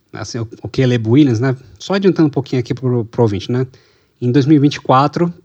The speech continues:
muito provavelmente vai sair do college o Caleb Williams, que é o quarterback de U-, de U S C. E muita gente já acha que ele é o melhor quarterback do college aí dos últimos anos, né?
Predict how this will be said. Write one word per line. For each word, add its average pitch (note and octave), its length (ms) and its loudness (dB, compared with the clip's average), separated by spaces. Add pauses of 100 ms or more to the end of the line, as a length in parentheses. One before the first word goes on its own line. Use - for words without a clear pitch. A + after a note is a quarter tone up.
muito C3+ 200 -2
provavelmente C3 300 -4
vai B2+ 120 0
sair A#2+ 320 -2
do A2+ 140 -2
college B2 420 0
o B2+ 40 -8
Caleb C3+ 440 0
Williams, B2+ 400 2
que - 100 -4
é - 20 2
o G#2+ 80 0
quarterback A2 560 -4
de A2 160 -2
U-, G#2+ 260 -2
de A2 300 -4
U A#2+ 100 0
S B2+ 120 -4
C. D#3+ 240 -4 (840)
E C3 680 4
muita F3 320 4
gente E3 320 0
já C3+ 340 0
acha C3 220 -4
que - 180 -4
ele D#3 400 2
é C3 120 0
o C#3 60 0
melhor C3+ 240 2
quarterback C3 480 -4
do B2 80 -8
college A#2+ 400 -2
aí A#2 80 0
dos A#2 140 -4
últimos B2+ 400 -2
anos, G2 300 -6
né? A2 160 -6